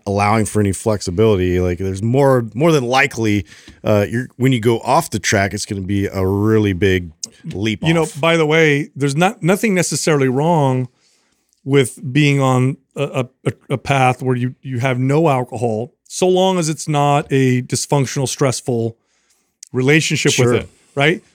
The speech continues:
Speaker 2: Like, and this is typically people who have a religious practice where they avoid alcohol. That's, and they usually don't have an issue with it, you know? Where
Speaker 1: Yeah.
Speaker 2: it can become a problem is you got the bodybuilder who is rigid like that with everything.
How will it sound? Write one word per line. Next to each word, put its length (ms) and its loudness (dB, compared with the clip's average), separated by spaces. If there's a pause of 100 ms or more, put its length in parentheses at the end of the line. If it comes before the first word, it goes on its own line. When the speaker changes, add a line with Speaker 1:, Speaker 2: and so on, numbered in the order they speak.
Speaker 2:
Like, 300 -2
and 120 2
this 160 4
is 120 0
typically 440 2
people 460 2
who 80 -4
have 320 0
a 80 2
religious 380 0
practice 640 -2 (520)
where 120 0
they 120 4
avoid 260 0
alcohol. 480 -4 (140)
That's, 220 0
and 180 0
they 80 6
usually 280 2
don't 140 0
have 160 0
an 60 2
issue 240 2
with 160 0
it, 180 -10 (100)
you 100 -2
know? 260 -2 (400)
Where 160 2
Speaker 1:
Yeah. 40 4
Speaker 2:
it 60 -2
can 120 2
become 260 0
a 40 -4
problem 720 0 (160)
is 340 0
you 80 -6
got 180 0
the 60 -10
bodybuilder 760 2 (640)
who 240 2
is 120 -2
rigid 320 2
like 160 0
that 140 -2
with 100 -2
everything. 540 0